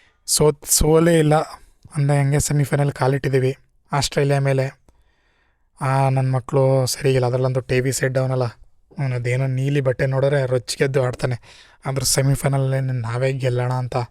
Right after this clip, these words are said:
ಡಿಸೈಡ್ ಆಗ್ಬಿಟ್ಟಿದ್ದೀವಿ. ಸ್ಪಿನ್ನರ್ನ ವರುಣ್ ಚಕ್ರವರ್ತಿಯವ್ರನ್ನ ಆಡಿಸಿ, ಟೇವಿ ಸೆಡ್ನ ಔಟ್ ಮಾಡಿಸಿ,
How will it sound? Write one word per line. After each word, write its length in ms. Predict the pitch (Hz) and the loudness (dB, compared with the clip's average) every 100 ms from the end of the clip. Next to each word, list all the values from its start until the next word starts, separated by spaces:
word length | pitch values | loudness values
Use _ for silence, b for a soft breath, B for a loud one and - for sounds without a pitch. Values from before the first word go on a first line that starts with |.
| _ _ _ _ _ _ _ - | _ _ _ _ _ _ _ -6
ಡಿಸೈಡ್ 300 | 131 - 139 | -2 0 0
ಆಗ್ಬಿಟ್ಟಿದ್ದೀವಿ. 500 | 131 127 127 127 135 - _ _ _ _ _ | 0 0 0 -2 -4 -8 _ _ _ _ _
ಸ್ಪಿನ್ನರ್ನ 520 | - - 139 139 131 | -12 -4 -2 -2 -2
ವರುಣ್ 260 | 131 123 139 | -2 -2 -4
ಚಕ್ರವರ್ತಿಯವ್ರನ್ನ 680 | - - 127 123 123 120 123 | -4 -2 0 0 -2 -2 -2
ಆಡಿಸಿ, 340 | 123 131 117 - _ _ _ - | -4 -4 -6 -8 _ _ _ -4
ಟೇವಿ 240 | 135 135 131 | -2 0 0
ಸೆಡ್ನ 300 | 143 131 123 | -2 -2 -2
ಔಟ್ 240 | 131 143 139 | -4 -4 -2
ಮಾಡಿಸಿ, 520 | 131 131 - 127 | -2 0 -2 -4